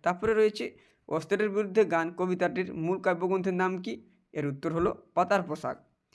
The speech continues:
এরপরে রয়েছে দশের দাগে, "অস্ত্রের বিরুদ্ধে গান" কবিতায় কবির মাথার উপর কী ছিল? বা শকুন চিল। এরপরে রয়েছে,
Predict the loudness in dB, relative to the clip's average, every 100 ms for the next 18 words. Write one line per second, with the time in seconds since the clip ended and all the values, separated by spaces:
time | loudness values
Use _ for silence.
0 | _ -2 0 2 4 4 4 0 0 0
1 | 0 0 0 -2 -4 0 0 0 0 2
2 | 2 2 0 0 0 2 0 -2 -12 _
3 | 0 2 2 2 0 0 0 -4 -4 -6
4 | -2 -4 -4 -10 -6 -6 -6 -4 -2 -2
5 | -4 -10 -12 _ _ _ _ -4 -4 2
6 | 2 4 2 2 -6